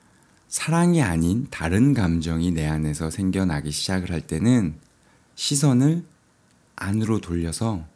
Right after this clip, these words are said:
나를 더 사랑해 주세요. 그러면 어떤 일이 벌어질까요? 일단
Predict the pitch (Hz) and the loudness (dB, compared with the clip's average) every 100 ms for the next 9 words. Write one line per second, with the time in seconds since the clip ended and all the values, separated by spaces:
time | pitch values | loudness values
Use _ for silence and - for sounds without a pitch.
0 | _ _ _ _ - 73 80 85 78 78 | _ _ _ _ -10 -6 -4 -6 -6 -8
1 | 95 - - 101 98 - - 73 - _ | -8 -8 -6 -4 -2 -4 -10 -14 -18 _
2 | - _ _ _ _ _ _ _ - _ | -20 _ _ _ _ _ _ _ -20 _
3 | _ _ - - - - 113 131 147 - | _ _ -20 -20 -20 -2 4 6 6 4
4 | 95 - 185 165 127 107 90 85 78 - | 2 6 8 10 8 6 2 0 -2 -4
5 | 73 71 - _ _ _ - 123 123 - | -4 -4 -10 _ _ _ -4 -2 0 0
6 | 98 127 | 0 -2